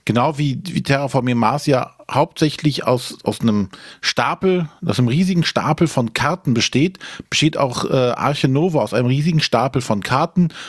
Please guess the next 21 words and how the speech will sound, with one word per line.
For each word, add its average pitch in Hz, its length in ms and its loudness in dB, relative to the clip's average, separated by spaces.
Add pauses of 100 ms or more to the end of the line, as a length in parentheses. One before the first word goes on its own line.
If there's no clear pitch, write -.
(160)
und 185 260 2
natürlich 156 440 0
noch 139 220 2
einem 120 580 0 (180)
Dutzend 123 600 0
Marker 170 680 2
und 107 360 -4
Plättchen 160 580 0
und 123 340 -2
noch 107 160 2
einem 101 160 0
Tableau 120 380 2
und 180 180 0
allem 131 180 2
möglichen. 147 520 0 (500)
Aber 143 340 2
im 120 80 -6
Endeffekt 160 460 0
geht 147 140 4
es 131 60 -4
darum, 131 280 0